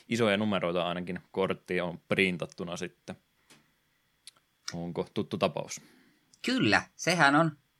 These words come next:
Speaker 2: hupsukortti, koska kukaanhan ei maksa kymmentä manaa siitä, että saa ysi seiskan, koska kymmenen manaa kretusta, mikä vaan lässähtää pöytään ja millä ei ole mitään muuta kuin isot statsit, ei tee mitään.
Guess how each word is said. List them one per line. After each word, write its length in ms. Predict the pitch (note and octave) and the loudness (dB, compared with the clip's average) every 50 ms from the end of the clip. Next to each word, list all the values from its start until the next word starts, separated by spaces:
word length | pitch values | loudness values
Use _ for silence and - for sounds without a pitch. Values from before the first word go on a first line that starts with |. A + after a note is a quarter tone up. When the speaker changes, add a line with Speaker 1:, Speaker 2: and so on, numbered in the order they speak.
| _ _ - | _ _ 4
Speaker 2:
hupsukortti, 680 | F#3+ A#3 - - - D#3 - D3+ D3+ C#3+ C3+ - C#3 | 4 4 4 2 0 2 6 6 6 6 4 0 0
koska 260 | A#2 A#2 A#2 - - - | 0 0 0 0 -4 -2
kukaanhan 420 | - D#3 D3+ G3+ F#3+ E3 D3 C3+ B2+ | -2 4 6 6 6 8 6 6 4
ei 120 | C3 C3+ | 4 4
maksa 240 | B2+ A#2+ A#2+ C#3 B2 | 2 0 0 -2 -2
kymmentä 380 | - C#3+ C#3 C3 B2+ A2+ A2+ | 2 2 4 4 6 4 6
manaa 240 | A2 G#2+ G#2 G#2 G#2 | 6 6 6 4 4
siitä, 260 | G2+ A2+ G2+ G2 F#2 | 4 4 2 0 0
että 120 | F#2 - - | -2 -2 2
saa 140 | G#2 G2+ F#2 | 4 4 4
ysi 240 | F#2+ - G2+ F2+ | 4 2 0 0
seiskan, 440 | D#2+ F2+ D#2+ D2+ D2+ - - - D#2+ | 0 0 -2 -2 -4 -6 -8 -10 -10
koska 180 | - - G#2+ F#2+ | -8 -8 -8 0
kymmenen 360 | - B2+ B2 C3+ B2+ B2 A2+ | 2 4 4 6 4 4 4
manaa 280 | A2+ A2 A2 A2 G#2+ G2+ | 2 2 4 4 2 4
kretusta, 440 | - A2+ G2+ - A2 G2+ - G#2+ | 4 2 2 2 -2 -2 -2 -2
mikä 260 | F#2+ F#2 F#2 F#2+ F#2 F#2+ | -2 0 2 2 2 4
vaan 200 | F#2+ F#2+ F#2 - | 4 4 4 2
lässähtää 480 | - A2 G#2 - - G2 - - A#2 - | 2 2 2 2 2 -2 0 0 0 2
pöytään 420 | - G#2 G#2 G2+ F#2 F#2+ F#2 F2+ | 4 4 4 4 4 4 4 4
ja 80 | F2 F#2 | 4 2
millä 160 | F2+ F2 F2+ | 2 0 2
ei 80 | F#2 | 2
ole 60 | F#2 G2 | 2 0
mitään 240 | G2 F#2 G2+ F#2 | 0 0 0 0
muuta 160 | F#2 F2+ E2 E2 | 0 -4 -6 -4
kuin 100 | F#2 G2+ | -4 -4
isot 160 | G#2+ G2+ - | -4 -4 -6
statsit, 440 | - - G2+ G2 - - F#2 - - | -4 -2 -2 -2 -2 -4 -10 -10 -6
ei 100 | - G2 | -6 -4
tee 140 | F#2 F2+ F2 | -4 -4 -4
mitään. 580 | F#2+ A2 C3 C3 - C3 B2 A2+ G#2+ G2+ G2+ | -2 -2 -2 0 2 2 4 4 4 2 -2